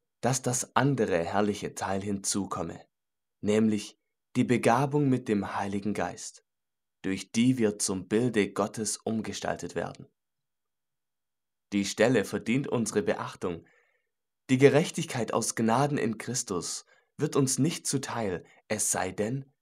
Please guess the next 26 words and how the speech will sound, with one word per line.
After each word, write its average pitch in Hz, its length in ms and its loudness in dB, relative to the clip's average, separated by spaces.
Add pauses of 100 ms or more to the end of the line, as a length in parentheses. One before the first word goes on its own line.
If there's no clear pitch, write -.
(220)
dass - 260 -2
wir 107 180 -2
durch 156 300 2
den 98 260 -2
Geist 107 480 -2
auch 131 180 0
zum 135 240 -2
Gehorsam 123 760 -2
der 120 140 0
Gerechtigkeit 120 920 -4 (140)
wiedergeboren 95 720 -2
werden. - 400 -8 (920)
Wie 123 180 2
der 90 180 4
Apostel - 680 -2
an 110 140 0
einer 113 300 0
anderen 135 340 2
Stelle 135 320 2
lehrt: 123 420 -2 (1000)
„Christus 135 580 4
ist - 240 0
uns 127 240 0
gemacht 101 640 -2
zur 117 180 0
Gerechtigkeit 113 920 -2